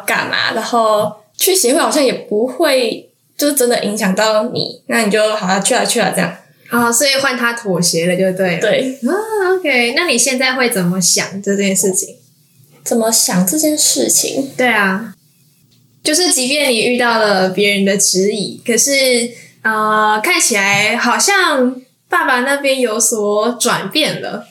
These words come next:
Speaker 1: 嗯。
Speaker 2: 那关于以后如果遇到别人质疑，或是当有一些事情也许不如自己所愿的时候，你会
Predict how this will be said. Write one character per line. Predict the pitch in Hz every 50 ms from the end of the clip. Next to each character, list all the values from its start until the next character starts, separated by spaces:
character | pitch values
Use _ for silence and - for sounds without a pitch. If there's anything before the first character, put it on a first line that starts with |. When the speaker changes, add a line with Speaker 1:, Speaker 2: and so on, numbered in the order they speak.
| _ - -
Speaker 1:
嗯。 | - 285 - - -
Speaker 2:
那 | 254 269 262 254
关 | 262 262 254 254 254 240
于 | 226 220 220 226 226
以 | - 208 208 208
后 | 240 285 277 254
如 | 254 254
果 | 247 208
遇 | 233 233
到 | 240 233 226
别 | 226 196 196
人 | 196 202 208
质 | 208 - 214 220
疑， | 220
或 | 226 233 233
是 | 233 - 247 240 233 220 226 226 220 - - -
当 | - 226 226 226 233 240 240 247 202
有 | 196 202 202
一 | 208 226
些 | 226 254 233 233 240
事 | 233 - 320 294
情 | - - 220 202 196 202 208 196
也 | 185 220
许 | 226 220 233 208
不 | 202 202 285 294 262
如 | 226 220
自 | 214 247 247
己 | 240 196 185 202
所 | - - 208 170 156 - -
愿 | 214 277 311 285 233 208
的 | 208 202
时 | 202 - 190
候， | 190 233 226 208 202
你 | 196 190 190
会 | 196 233 233 226 220 220 226 226